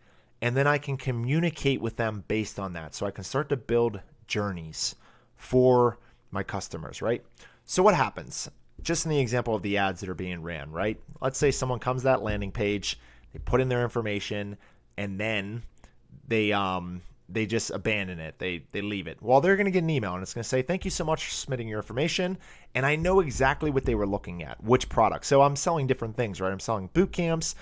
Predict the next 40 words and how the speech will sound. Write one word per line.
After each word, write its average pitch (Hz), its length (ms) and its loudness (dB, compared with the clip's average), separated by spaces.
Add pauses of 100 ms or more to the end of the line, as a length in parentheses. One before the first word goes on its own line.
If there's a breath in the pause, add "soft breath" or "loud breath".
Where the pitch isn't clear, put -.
(260 loud breath)
I'm 107 120 -4
selling, 104 540 0
you 104 100 -6
know, 98 160 -2
unlimited 110 480 0
memberships. 139 580 0
I'm 101 80 -10
selling 117 320 0
a 92 40 -8
free 131 320 0
trial 120 460 6
if 107 120 0
you 104 40 -8
just 107 140 -8
wanna 104 140 -4
come 113 220 -4
in 113 60 -2
and 101 140 -4
use 104 140 -2
a 101 60 -2
day 107 220 0
free 110 280 -4
trial. 113 440 4 (320 loud breath)
And 170 120 -4
I'm 180 100 -4
trying 175 340 -4
to 185 60 -4
figure 170 300 -4
out 156 200 0
where 160 300 0
everyone 151 380 2
is 151 340 2
all 131 280 8
the 113 120 0
time, 104 440 -8 (360 loud breath)
right? 120 320 2 (300 soft breath)
So 156 280 6
if 143 220 2 (100)
someone 170 400 0 (100)
sends, 160 540 0